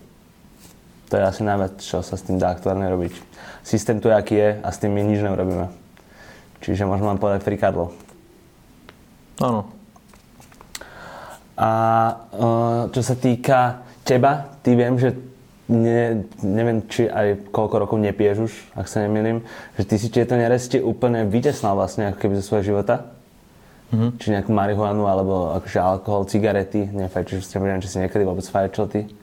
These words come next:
Speaker 2: Cigarety som nefajčil
Speaker 1: No.
Speaker 2: nikdy.
Speaker 1: A, e, <clears throat> čo je tvoja najväčšia neresť? Čo by si povedal?
Speaker 2: Ťažko povedať, ja si myslím, že to je veľmi subjektívne, vieš. A
Speaker 1: No je.
Speaker 2: ako podľa mňa, a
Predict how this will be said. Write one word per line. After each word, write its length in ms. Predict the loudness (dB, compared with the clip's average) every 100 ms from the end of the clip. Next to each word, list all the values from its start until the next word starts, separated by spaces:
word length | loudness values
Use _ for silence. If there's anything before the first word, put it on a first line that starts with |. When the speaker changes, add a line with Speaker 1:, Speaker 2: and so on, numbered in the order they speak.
| -18
Speaker 2:
Cigarety 480 | -8 -2 2 0 -2
som 160 | -4 -2
nefajčil 400 | 0 0 0 -2
Speaker 1:
No. 80 |
Speaker 2:
nikdy. 240 | -2 -2 -6 -12 -20 -20 -20 -20 -20 -20 -6
Speaker 1:
A, 140 | 0 2 4 4 2 0 -4
e, 100 | 0 2 2 2 0 -6
<clears throat> 480 | -12 -20 -20 -8
čo 80 | 0
je 80 | 0
tvoja 160 | 2 0
najväčšia 340 | 0 0 0 0
neresť? 260 | 0 -2 -2
Čo 80 | -2
by 80 |
si 80 | -2
povedal? 400 | -2 -2 -2 -4 -8 -20 -20 -20 _ _ _ _ _ _ _ -20 -20 -20 -10
Speaker 2:
Ťažko 320 | -8 -4 -4
povedať, 340 | 0 2 4
ja 80 | 2
si 140 | 2
myslím, 180 | 0 0
že 80 | -2
to 80 | 0
je 80 | 0
veľmi 160 | 0
subjektívne, 720 | -2 -2 0 0 0 0 2
vieš. 320 | 2 0 -4 -10
A 80 | -2 2
Speaker 1:
No 100 | 4
je. 140 | 4
Speaker 2:
ako 160 | 2 0 0
podľa 240 | 0 2
mňa, 240 | 0 2 2 0 -4 -20 -20 -20 -20 -18 -12
a 140 | -2